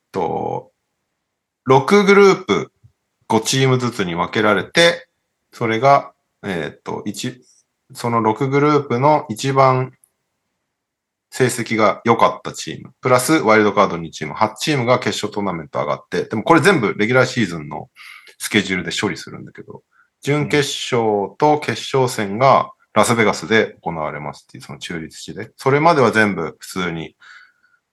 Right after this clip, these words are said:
レギュラーシーズン扱いでホームアウェイでやるみたいな感じなんだけど、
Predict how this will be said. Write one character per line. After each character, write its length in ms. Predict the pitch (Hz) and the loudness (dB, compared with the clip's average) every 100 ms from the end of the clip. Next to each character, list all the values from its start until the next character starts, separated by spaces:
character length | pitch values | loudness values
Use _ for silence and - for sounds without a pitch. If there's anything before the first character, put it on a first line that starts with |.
| _ | _
レ 80 | 95 | -4
ギ 60 | 95 | -2
ュ 40 | |
ラ 60 | 92 | -4
ー 20 | |
シ 140 | - | -6
ー 20 | |
ズ 60 | 85 | -6
ン 60 | 87 | -6
扱 260 | - 76 | -6 -8
い 60 | 69 | -8
で 40 | |
ホ 180 | 69 87 | -8 -8
ー 20 | |
ム 120 | 80 | -6
ア 40 | 76 | -6
ウ 60 | |
ェ 100 | 76 | -6
イ 40 | 71 | -10
で 120 | 65 | -8
や 120 | 65 | -6
る 120 | 67 | -6
み 100 | 65 | -10
た 120 | 65 - | -14 -18
い 40 | |
な 80 | - | -20
感 180 | - 69 | -20 -20
じ 120 | - | -20
な 80 | 57 | -18
ん 60 | |
だ 80 | - | -20
け 100 | _ | _
ど、 240 | - - | -20 -20